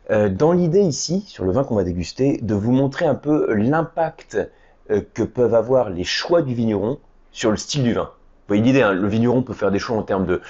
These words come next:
euh, vinification, à la manière d'élaborer le vin, la manière de l'élever par exemple, et indépendamment des facteurs naturels, hein, par exemple le cépage utilisé, les conditions climatiques, la météo, hein, tout ça ce sont les facteurs natua-, naturels, donc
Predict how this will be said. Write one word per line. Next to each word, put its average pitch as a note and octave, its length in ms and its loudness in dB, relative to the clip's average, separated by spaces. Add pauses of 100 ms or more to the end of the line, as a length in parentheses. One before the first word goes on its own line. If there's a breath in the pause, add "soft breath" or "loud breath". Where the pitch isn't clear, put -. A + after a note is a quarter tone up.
(220 loud breath)
euh, F2 80 -2
vinification, B2 800 0
à A2+ 40 0
la F2+ 80 0
manière F#2 360 0
d'élaborer A2 560 2
le G2+ 60 -2
vin, B2 280 -4 (360 soft breath)
la G2 100 0
manière G2+ 400 0
de D#2+ 120 -6
l'élever G#2+ 560 0
par F2 220 -12
exemple, - 500 -14 (480 loud breath)
et - 300 0 (100)
indépendamment E3+ 960 2 (400)
des G2 140 -2
facteurs B2 420 -2
naturels, G#2+ 540 0 (340)
hein, - 120 -6
par D2+ 100 -6
exemple D#2 360 -8 (120)
le C#2 80 -14
cépage E2+ 340 -6
utilisé, G2 640 0
les G2+ 180 -2
conditions F#2+ 400 -4
climatiques, G#2 640 -2
la F2+ 80 -2
météo, G#2+ 440 -2
hein, E2 80 -4
tout - 100 -20
ça F#2 120 -8
ce - 160 -14
sont - 80 -14
les D#2 80 -12
facteurs - 320 -16
natua-, D2+ 480 -12
naturels, F#2+ 480 -8 (400 loud breath)
donc - 300 -10